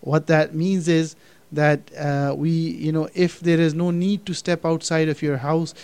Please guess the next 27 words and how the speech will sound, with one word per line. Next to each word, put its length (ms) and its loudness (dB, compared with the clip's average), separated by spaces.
do 180 2
not 280 2
step 260 -2
outside 380 -2
of 100 -4
your 140 -2
house. 360 -14
If 200 0
you 140 2
can 360 4
store 380 4
some 280 0
food 320 0
for 120 0
two, 320 0
three, 280 0
four 320 2
days, 280 4
seven 360 0
days, 200 4
or 80 4
even 260 2
more, 300 4
depending 460 -2
on 200 -2
your 160 2
means, 400 0